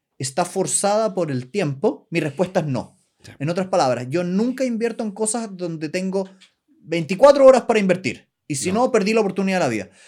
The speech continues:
Speaker 1: Porque si me fuerzan a tomar esas decisiones rápidas, llenas de emoción, puedo cometer errores garrafales que me pueden terminar haciendo perder la mayoría de la plata.
Speaker 2: Sí, es un poco esta idea de, que encuentro que está mal aplicada, pero esta idea de, "Ah, es que los inversionistas son racionales".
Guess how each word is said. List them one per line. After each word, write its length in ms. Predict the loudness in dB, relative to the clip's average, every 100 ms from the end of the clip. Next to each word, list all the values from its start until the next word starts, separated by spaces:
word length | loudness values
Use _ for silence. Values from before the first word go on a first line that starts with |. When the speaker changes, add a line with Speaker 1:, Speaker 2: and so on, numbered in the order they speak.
| -20 _
Speaker 1:
Porque 300 | -2 -2 -2
si 320 | -6 -6 -8 -10
me 180 | -8 -8
fuerzan 460 | -2 -2 -2 -6
a 80 | -4
tomar 220 | -4 -6
esas 240 | -6 -6 -6
decisiones 500 | -8 -8 -8 -6 -4
rápidas, 460 | 0 0 0 -2
llenas 240 | 0 -2 -2
de 60 |
emoción, 500 | -2 -4 -2 -4 -4 _ _ _ -2
puedo 280 | -2 0
cometer 320 | -4 -6 -4 -2
errores 380 | -2 -2 -2
garrafales 500 | -2 -6 -4 -4 -2
que 100 | -4
me 80 | -8
pueden 220 | -6 -8
terminar 320 | -6 -6 -6 -6
haciendo 340 | -8 -6 -6
perder 280 | -6 -6 -4
la 80 | -4
mayoría 260 | -4 -4
de 40 | -4
la 100 | -6
plata. 280 | -10 -14 _ _
Speaker 2:
Sí, 180 | -16 -16 -20 -20 _
es 80 | -8
un 80 | -6
poco 320 | -4 -6 -8
esta 200 | -10 -8
idea 220 | -4 -4
de, 400 | -4 -4 -4 -8 _ _ _ _ _ _ _ _ -14
que 100 | -12
encuentro 240 | -8 -10
que 40 | -8
está 140 | -8
mal 260 | -6 -6 -8
aplicada, 680 | -10 -12 -8 -4 -4 -6 -14 -14
pero 160 | -14
esta 160 | -10 -6
idea 200 | -6 -6
de, 160 | -8
"Ah, 160 | -6 -8
es 80 | -6
que 100 | -10
los 160 | -10 -10
inversionistas 440 | -12 -12 -12 -12
son 160 | -12 -10
racionales". 600 | -10 -10 -8 -10 -12